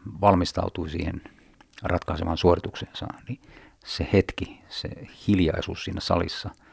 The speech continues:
oli niin kuin jotain ihan käsittämätöntä. Ja sit kun onnistui, niin koko paikka räjähti. Ja sit kun hän ei onnistunut, niin se, se tragedia oli niin kuin käsin kohdalla. Se oli kuin antiikin, ö,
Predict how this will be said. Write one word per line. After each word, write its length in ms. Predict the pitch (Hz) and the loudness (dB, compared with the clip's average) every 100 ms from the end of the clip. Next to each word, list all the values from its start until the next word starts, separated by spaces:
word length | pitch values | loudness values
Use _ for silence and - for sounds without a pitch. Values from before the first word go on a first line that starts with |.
| - - - - _ - | -20 -20 -20 -20 _ -10
oli 220 | - 85 | -4 -2
niin 140 | 82 80 | -2 -4
kuin 140 | 156 160 180 - | -10 -14 -20 -12
jotain 500 | - 175 95 90 85 | -8 -4 -2 0 0
ihan 220 | 90 85 76 | 0 -2 0
käsittämätöntä. 760 | 85 85 - - - - 85 - - _ _ _ _ _ _ _ _ _ _ _ _ | 0 0 -4 -8 -6 -8 -10 -14 -20 _ _ _ _ _ _ _ _ _ _ _ _
Ja 120 | 90 - _ _ _ _ _ _ _ | -4 -4 _ _ _ _ _ _ _
sit 160 | - 92 | -2 -2
kun 160 | - 98 | 6 8
onnistui, 360 | 90 - 87 - - | 8 4 -4 -6 -10
niin 120 | 92 _ - - - | -12 _ -18 -10 4
koko 220 | 95 - | 4 6
paikka 320 | - 85 - | 4 4 4
räjähti. 460 | 92 85 76 - - - _ - | 6 6 4 -4 -16 -18 _ -16
Ja 140 | - 82 | -10 -6
sit 160 | 92 | -8
kun 140 | - 71 | -6 -4
hän 160 | 85 | 2
ei 220 | 87 85 | 4 4
onnistunut, 640 | 78 76 69 - 78 - - _ _ _ _ | 2 -4 -8 -8 -8 -8 -16 _ _ _ _
niin 140 | 113 76 | -14 -10
se, 180 | - _ - - - - - - - - | -10 _ -20 -20 -20 -20 -20 -20 -20 -20
se 140 | - - | -18 -8
tragedia 600 | - 92 - 80 82 85 - - - | 2 2 2 -2 0 -4 -8 -14 -8
oli 240 | 98 85 | -6 -4
niin 120 | 85 | -4
kuin 100 | 80 - | -6 -6
käsin 240 | 90 85 | -4 -4
kohdalla. 220 | - 82 | -6 -2
Se 60 | 95 | 0
oli 140 | 87 | 0
kuin 160 | 98 104 | 0 0
antiikin, 560 | 101 95 85 85 85 | 4 4 4 -2 -2
ö, 40 | 87 | -6